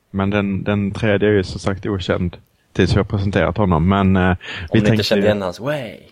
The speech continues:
Speaker 1: Ja, ja.
Speaker 2: Ja.
Speaker 1: Kanske avslöjade redan där. Men, eh, så vi tänkte ju introducera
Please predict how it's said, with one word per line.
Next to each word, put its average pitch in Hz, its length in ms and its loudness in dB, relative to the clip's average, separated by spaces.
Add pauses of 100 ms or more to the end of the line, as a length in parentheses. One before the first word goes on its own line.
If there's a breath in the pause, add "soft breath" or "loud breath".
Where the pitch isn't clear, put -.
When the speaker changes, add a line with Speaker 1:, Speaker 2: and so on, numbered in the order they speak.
(180)
Speaker 1:
Ja, 87 320 -2
ja. 80 220 -2 (640)
Speaker 2:
Ja. 87 80 -20
Speaker 1:
Kanske 95 240 -2
avslöjade 95 500 0
redan 90 260 -2
där. 90 120 -2 (640 loud breath)
Men, 104 400 2
eh, 98 380 2
så 127 160 0
vi 113 120 4
tänkte 98 400 -2
ju 98 100 0
introducera 95 840 0